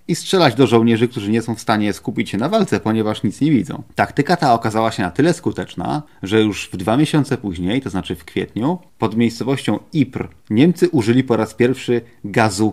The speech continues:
bojowego, konkretniej chloru. Chlor był niezwykle okrutną bronią. W owym czasie ani Anglicy, ani Francuzi nie mieli masek przeciwgazowych, ponieważ nie spodziewali się ataku taką bronią.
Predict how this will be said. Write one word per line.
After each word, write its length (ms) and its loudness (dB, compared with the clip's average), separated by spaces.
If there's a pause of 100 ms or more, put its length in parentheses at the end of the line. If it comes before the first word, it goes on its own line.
bojowego, 800 2 (160)
konkretniej 680 2 (180)
chloru. 440 2 (120)
Chlor 320 2
był 260 6 (160)
niezwykle 760 6
okrutną 540 -4
bronią. 340 0 (240)
W 60 -10
owym 200 4
czasie 220 0
ani 240 4
Anglicy, 380 2
ani 200 2
Francuzi 520 0 (140)
nie 160 8
mieli 240 8
masek 440 0
przeciwgazowych, 800 -2 (260)
ponieważ 360 2
nie 80 -2
spodziewali 500 2
się 160 -2
ataku 320 -4
taką 480 -4
bronią. 360 2